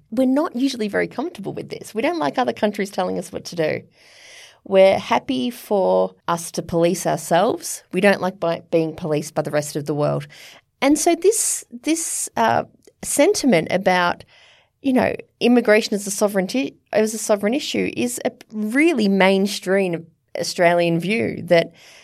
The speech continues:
we should decide, dare I say, you know, who comes into our country and the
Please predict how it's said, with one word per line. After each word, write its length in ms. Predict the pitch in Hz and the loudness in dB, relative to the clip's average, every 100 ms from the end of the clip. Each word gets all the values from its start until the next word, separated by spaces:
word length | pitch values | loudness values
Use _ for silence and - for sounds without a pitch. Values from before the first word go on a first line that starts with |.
| _ - | _ -4
we 200 | 175 269 | 0 0
should 260 | - 220 | 0 -4
decide, 580 | 185 151 - 143 139 - - _ _ | -4 -4 -2 -2 -2 -6 -14 _ _
dare 180 | 147 143 | 2 2
I 60 | |
say, 440 | 143 - 180 - - _ _ | 2 2 2 2 -4 _ _
you 100 | - | -12
know, 120 | - - | -10 0
who 120 | 190 | 0
comes 320 | 185 170 165 | 4 0 2
into 240 | 175 175 160 | -2 0 0
our 100 | 156 | 0
country 460 | 262 294 226 165 | 0 0 2 0
and 180 | 160 165 | 0 2
the 240 | 160 160 | 2 2